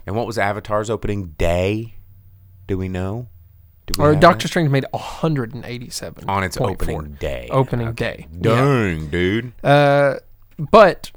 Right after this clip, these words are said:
Speaker 2: one thing that keeps them hopeful about Avatar here is that it has a twenty percent pre-purchase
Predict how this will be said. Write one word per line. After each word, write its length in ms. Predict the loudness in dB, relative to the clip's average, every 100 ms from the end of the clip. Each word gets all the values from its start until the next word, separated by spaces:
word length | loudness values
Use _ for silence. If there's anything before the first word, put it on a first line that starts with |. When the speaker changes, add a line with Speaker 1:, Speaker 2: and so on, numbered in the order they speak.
| -12
Speaker 2:
one 260 | -4 -2 0
thing 200 | 0 0
that 160 | -2 -2
keeps 220 | -2 0
them 120 | 0
hopeful 460 | 0 -2 0 0 0
about 300 | -2 -2 -2
Avatar 440 | -4 -2 -2 -2
here 240 | -2 -6 -6
is 160 | -6
that 120 | -6 -6
it 80 |
has 220 | -4 -6 -8
a 160 | -12 -12
twenty 500 | -8 -6 -6 -4 -8
percent 720 | -6 -10 -10 -6 -6 -6 -12 -20
pre-purchase 920 | -12 -6 -6 -6 -8 -10 -10 -14 -16